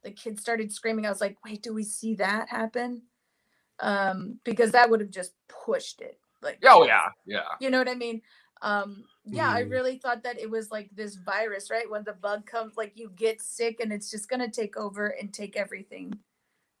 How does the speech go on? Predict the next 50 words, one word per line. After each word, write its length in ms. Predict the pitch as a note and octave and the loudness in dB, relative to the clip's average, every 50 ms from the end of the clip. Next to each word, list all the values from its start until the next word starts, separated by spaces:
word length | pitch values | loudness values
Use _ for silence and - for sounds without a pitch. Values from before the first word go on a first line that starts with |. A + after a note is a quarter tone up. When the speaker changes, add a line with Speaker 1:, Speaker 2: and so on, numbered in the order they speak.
| _ _ _ | _ _ _
Speaker 1:
everything, 560 | - - F#3+ F#3 F#3+ F#3 F#3 - - - F3+ E3+ | -2 -2 -2 -2 -4 -8 -8 -10 -10 -10 -6 -6
uh, 100 | - - - | -6 -6 -6
take 200 | - G#3+ F#3+ - | -8 -6 -4 -4
over 200 | G3+ G3 F#3+ - | -4 -2 0 0
everything. 460 | - F#3 F3+ G3 G3+ G#3 G3+ - F#3+ | 0 0 0 -2 -6 -6 -6 -6 -2
And 100 | G3+ A3+ | 2 4
that's 160 | A3+ A#3 A#3+ - | 4 4 4 4
kind 180 | - C#4+ C4 | 2 4 4
of 100 | C4 A3+ | 4 4
how 140 | A#3+ B3+ A3+ | 4 6 4
it 120 | G#3 G#3 | 4 4
felt. 240 | - - A#3+ A#3+ A#3+ | 2 0 0 0 0
I 40 | G3+ | -2
was 140 | G#3+ G3+ G3+ | -6 -6 -6
like, 180 | G#3+ G3 - _ - | -8 -8 -10 _ -12
"Wow, 260 | A#3 B3+ B3 G#3 G#3 A3 | -6 -4 -2 -2 -2 -4
you, 160 | A#3 B3 B3 | -4 -2 -2
okay, 180 | A#3+ B3 B3 A#3 | -2 -2 -4 -4
you 160 | A3+ A#3 A#3+ | -4 -6 -10
shot 340 | A3 - - D4 C#4 D4+ C#4+ | -10 -6 -2 0 2 2 2
everybody. 360 | B3+ A#3+ A#3+ A3 A#3 A#3 A#3 | 0 -2 -2 -4 -4 -4 -4
Now 100 | A3+ A#3 | -4 -4
you're 80 | A#3+ B3 | -4 -4
gonna 120 | A#3+ A#3+ | -4 -6
burn 320 | G#3 G3 - A3+ A#3 B3 | -8 -6 -6 -6 -6 -4
that, 220 | A#3+ A3+ A3+ - - | -6 -8 -10 -10 -8
like, 180 | - G#3+ G#3 G#3 _ _ _ _ _ _ - | -10 -10 -10 _ _ _ _ _ _ _ -8
everything 480 | - B3 A#3+ A#3 C#4 C4 C4 C#4 C4 A#3+ | -6 -6 -4 -4 -6 -8 -6 -8 -8 -6
gets 240 | A#3 A#3+ A3 - - | -6 -8 -8 -10 -12
destroyed. 680 | - G#3 - - - G#3+ A3+ A3+ A3 G#3+ G#3+ G#3 G#3 - _ _ _ _ _ _ _ _ - | -12 -12 -12 -10 -4 0 2 4 4 4 2 -2 -8 -14 _ _ _ _ _ _ _ _ -8
You 220 | A3+ A3 B3 C4 | -4 -2 -2 -2
have 240 | A#3+ A#3+ A3+ A3 A3 - | 0 2 0 0 0 -4
to 80 | G#3+ | -14
see 380 | G#3 - - - B3+ B3+ C4 C4 | -12 -12 -12 -10 -6 -6 -4 -2
what 240 | A3+ A3+ G3+ - _ _ _ _ _ _ | 0 0 0 0 _ _ _ _ _ _
it's 220 | A#3 G#3 G#3+ G#3 - | -18 -16 -14 -10 -8
happening 560 | A3 F#3+ G3 F#3+ - - G3+ G3 G3 G3 - | -6 -6 -6 -8 -8 -10 -10 -10 -10 -10 -6
and 140 | G3+ G#3 G#3 | -4 -2 -2
then 160 | A3 A3 G#3 | -2 -2 -4
we 120 | G3+ G3 | -4 -8
t-, 120 | G3+ - - | -12 -16 -10
kill 220 | - - F#3 B2 | -4 -4 -4 -4
you," 260 | A2 - - - - - | -4 -10 -10 -12 -10 -4
right? 340 | - - G#3+ A3 A3 A3+ - | 2 4 6 8 6 6 4
Like, 120 | A3+ G#3 G#3 | 0 -2 -2
he 180 | - A3 A3+ | -2 -4 -2
has 300 | A3+ A3+ G#3+ G#3+ G#3 - - | 0 0 0 0 -2 -4 -8
to 100 | A3 G3+ | -8 -10
do, 500 | F#3 - F#3+ G3 G3 F#3 G3 G#3 G#3+ - _ _ - _ _ _ _ _ _ _ _ - | -8 -10 -10 -8 -8 -8 -8 -10 -12 -12 _ _ -20 _ _ _ _ _ _ _ _ -6
um, 540 | - - - D2+ D2+ D#2 D2+ - - - | -4 -2 -2 -2 -4 -6 -10 -14 -16 -18